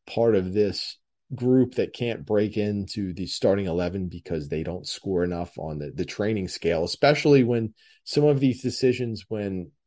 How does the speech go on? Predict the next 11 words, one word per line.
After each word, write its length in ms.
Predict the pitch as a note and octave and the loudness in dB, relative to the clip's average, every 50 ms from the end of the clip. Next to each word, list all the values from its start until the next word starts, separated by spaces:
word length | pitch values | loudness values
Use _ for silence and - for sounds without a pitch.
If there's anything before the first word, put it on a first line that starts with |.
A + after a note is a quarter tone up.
| _ - | _ 0
when 240 | G#2 A#2+ A#2+ B2 | 2 4 4 6
and 120 | A#2+ G#2 F#2+ | 4 2 2
how 200 | G#2 A2+ G#2 G2 | 0 0 0 0
points 400 | - - - B2+ B2 A2+ - - | -2 -2 -4 -2 -2 -2 -4 0
get 160 | - B2+ G#2 | 2 2 2
awarded, 640 | F#2+ E2+ F2+ A2+ B2 C3+ A#2+ A2 G#2 G2 F#2+ F2+ F#2 _ _ _ _ _ _ _ _ - | 2 0 0 4 6 6 8 8 8 6 4 4 -2 _ _ _ _ _ _ _ _ -6
are 200 | - G2 G2 - | -4 -2 -2 0
arbitrary 880 | - - G2+ G#2+ A#2+ C3+ B2+ C3 - - C3 B2+ B2+ B2+ C3 C3+ B2+ A#2 | 0 2 4 4 4 4 2 0 0 4 6 6 6 6 4 4 2 0
and, 280 | G2 F2+ D#2+ E2 E2+ - _ _ - | -2 -4 -6 -10 -14 -18 _ _ -8
and 420 | F#2+ F#2 E2 C#2+ F2+ F#2+ F2+ F2 | -6 -6 -4 -4 -4 -4 -4 -4
subjective, 800 | - - E2 D#2+ - - G#2+ G#2+ B2+ C3 - D3+ D3+ D3 C#3+ C#3+ | -4 -6 -6 -4 2 4 6 6 6 4 4 4 4 4 2 -4